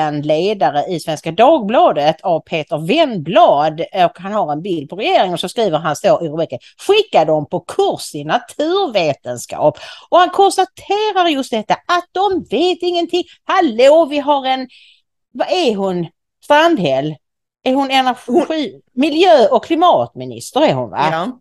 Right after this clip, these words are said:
Speaker 1: Och hon är
Speaker 2: Hon är
Speaker 1: högste
Speaker 2: hårfrisörska.
Speaker 1: ansvarig. Ja, hon är hårfrisörska. Hon begriper inte ett jota av detta. Och
Speaker 2: Nej.
Speaker 1: under henne har den här Farmanbar, som enligt Peter Wennblad är den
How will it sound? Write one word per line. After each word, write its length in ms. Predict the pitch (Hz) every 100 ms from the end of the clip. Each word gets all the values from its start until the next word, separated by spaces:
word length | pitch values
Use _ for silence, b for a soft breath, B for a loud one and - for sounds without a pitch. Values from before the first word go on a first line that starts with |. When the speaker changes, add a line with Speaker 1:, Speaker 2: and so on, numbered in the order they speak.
| _ _ -
Speaker 1:
Och 80 | 247
hon 100 | 262
är 40 |
Speaker 2:
Hon 80 | 285
är 60 |
Speaker 1:
högste 160 | 415 359 151 175
Speaker 2:
hårfrisörska. 200 | 139 - 254 311
Speaker 1:
ansvarig. 580 | 339 - 180 147 135 170
Ja, 240 | 233 302 330
hon 180 | 349
är 140 | 330 349
hårfrisörska. 360 | 214 175 135 131 b b
Hon 160 | 453 392
begriper 480 | 392 453 440 381 359 - 403 415
inte 320 | - 359 381
ett 180 | - 226
jota 920 | 226 247 370 480 539 440 - _ 415 480 - -
av 220 | 220 196
detta. 380 | 214 - - -
Och 200 | 311 -
Speaker 2:
Nej. 180 | 480 453
Speaker 1:
under 320 | 226 185 202 262 - 453 480
henne 140 | 214
har 340 | 160 208 180 208
den 180 | 226 220
här 160 | 156 - _ - -
Farmanbar, 800 | 359 165 131 127 143 113 - - b
som 520 | - - 440 427 392 311
enligt 340 | 339 370 294
Peter 200 | 233 208
Wennblad 340 | 247 370 220 - B
är 140 | - 285
den 160 | 294